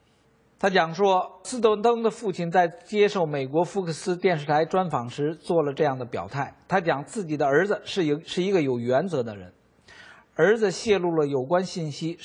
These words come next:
是悲哀的，但是美国政府的这种监控计划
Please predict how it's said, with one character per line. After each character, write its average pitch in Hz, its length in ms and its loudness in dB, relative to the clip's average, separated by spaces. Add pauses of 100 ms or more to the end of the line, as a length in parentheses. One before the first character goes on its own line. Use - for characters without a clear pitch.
(120)
是 - 220 -10
悲 151 220 2
哀 139 160 2
的， 135 140 -14 (200)
但 165 220 2
是 139 160 -16 (260)
美 147 160 2
国 185 140 2
政 202 220 2
府 135 120 -12
的 139 120 -2
这 165 160 0
种 139 160 -6
监 190 240 0
控 165 200 -8
计 165 240 -6
划 127 240 -8